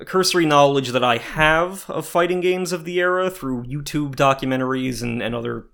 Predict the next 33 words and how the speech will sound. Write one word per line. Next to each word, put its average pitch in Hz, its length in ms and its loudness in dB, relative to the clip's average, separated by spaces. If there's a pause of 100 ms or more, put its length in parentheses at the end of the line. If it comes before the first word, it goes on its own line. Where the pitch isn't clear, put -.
(220)
you 127 120 -4
know, 107 240 -6 (300)
cultural 131 440 -2
osmosis, 117 640 -4 (460)
is 110 160 -8
that 120 220 0 (420)
a 127 60 2
lot 165 320 6
of 208 100 2
fighting 185 360 2
games 156 320 0
before 127 340 -2
then, 117 380 -2 (160)
uh, 82 240 -4
you 80 120 -6
know, 76 140 -6
if 104 140 -8
you're 120 100 -10
basing 127 340 -2
them 120 140 0
off 117 160 -2
of 107 80 -10
arcade 185 400 -2
machines, 165 580 0 (240)
it - 80 -8
was, 123 200 -4
like, 120 220 -2
two 214 340 -4
similar 190 400 2
looking 156 360 0
character 135 440 -2
sprites, 123 600 -2 (600)
uh, 117 400 2